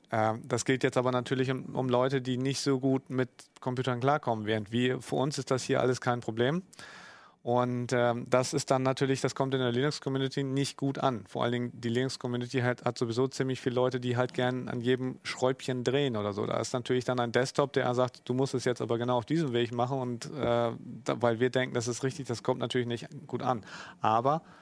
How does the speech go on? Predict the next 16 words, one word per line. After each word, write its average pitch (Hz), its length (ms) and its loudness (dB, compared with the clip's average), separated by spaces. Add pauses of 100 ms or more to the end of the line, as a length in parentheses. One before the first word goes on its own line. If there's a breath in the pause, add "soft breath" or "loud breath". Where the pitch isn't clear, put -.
(180 loud breath)
um 120 180 -4
zu - 320 -4
Elementary 117 560 0
zurückzukommen, 151 600 0 (300 loud breath)
das 120 140 0
ist 135 120 0
bei 139 80 2
Elementary 139 580 2
ganz 143 320 -2
ähnlich, 156 400 -4
weil 117 320 0 (220)
die 113 180 -4
haben 123 220 2
relativ 139 480 2
viele, 131 920 2
ähm, 117 540 -2